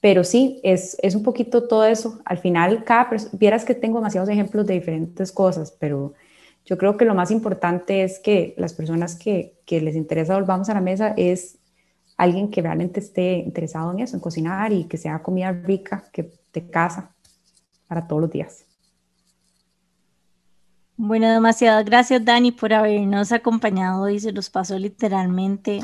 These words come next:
Speaker 2: volando el episodio de hoy. Y gracias como por ese cambio de mindset también.
Speaker 1: Muchísimas gracias a las dos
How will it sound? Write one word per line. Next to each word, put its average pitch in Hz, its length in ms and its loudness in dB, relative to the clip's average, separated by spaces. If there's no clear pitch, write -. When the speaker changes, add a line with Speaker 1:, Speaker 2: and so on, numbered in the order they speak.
Speaker 2:
volando 208 800 -2
el 202 200 -6
episodio 196 560 -6
de 214 60 0
hoy. 226 380 2
Y 220 120 2
gracias 214 300 2
como 254 200 6
por 202 120 -4
ese 220 200 -2
cambio 214 320 0
de 226 80 2
mindset 196 480 -4
también. 196 520 -8
Speaker 1:
Muchísimas 214 600 0
gracias 208 380 0
a 233 80 0
las 170 400 -4
dos 240 440 2